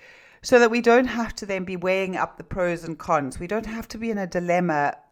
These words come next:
about whether or not you should make an exception this time. We don't have to feel guilty for saying no. It's on our not to-do list, we just say no.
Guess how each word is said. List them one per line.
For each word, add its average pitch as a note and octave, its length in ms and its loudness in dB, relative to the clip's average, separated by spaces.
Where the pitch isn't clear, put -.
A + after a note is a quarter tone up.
about E3+ 320 2
whether F3+ 340 0
or E3+ 120 0
not E3 320 0
you E3+ 80 -10
should D#3 240 -10
make D#3 440 -8
an E3 100 -4
exception D3+ 720 -6
this D3+ 220 -10
time. B2 460 -8
We A3 80 -2
don't A#3+ 160 6
have B3+ 200 -4
to A#3+ 100 -8
feel A3 340 0
guilty G3 560 -4
for D#3 280 -6
saying D#3+ 520 -2
no. A#2 380 -2
It's - 200 -10
on G#3+ 140 4
our A#3 140 2
not G3 220 0
to-do F3+ 260 -6
list, G#3+ 320 -8
we F3 100 -10
just C#3+ 280 -6
say D3+ 180 -4
no. C#3+ 300 -6